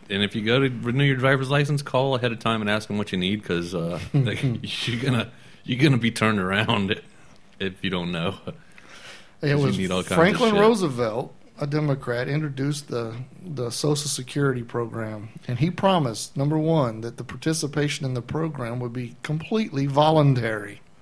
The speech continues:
Speaker 2: It's no longer voluntary.
Speaker 1: Oh, hell no. I've been a, a hate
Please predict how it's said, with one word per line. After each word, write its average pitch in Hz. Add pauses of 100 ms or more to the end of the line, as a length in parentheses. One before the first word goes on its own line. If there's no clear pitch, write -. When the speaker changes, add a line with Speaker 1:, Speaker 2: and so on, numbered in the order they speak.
(720)
Speaker 2:
It's -
no 180
longer 170
voluntary. 127 (380)
Speaker 1:
Oh, 101
hell 110
no. 85
I've 98
been 90
a, 85 (1400)
a - (160)
hate 95